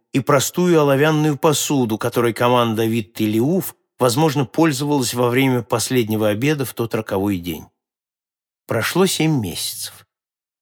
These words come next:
Аквалангисты сделали всё, что могли. Теперь дело было за магнитометром, который мог бы обнаружить пушки, ядра и другие металлические предметы.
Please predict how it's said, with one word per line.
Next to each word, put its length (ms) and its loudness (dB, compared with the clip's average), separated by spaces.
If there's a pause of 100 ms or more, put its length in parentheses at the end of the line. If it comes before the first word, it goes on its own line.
(320)
Аквалангисты 800 2
сделали 460 2
всё, 260 -2
что 180 -4
могли. 460 -4 (640)
Теперь 360 2
дело 300 4
было 320 2
за 180 0
магнитометром, 920 0 (400)
который 360 2
мог 260 2
бы 120 2
обнаружить 720 0 (180)
пушки, 400 -4
ядра 580 0 (300)
и 100 0
другие 440 0
металлические 800 -2
предметы. 640 -6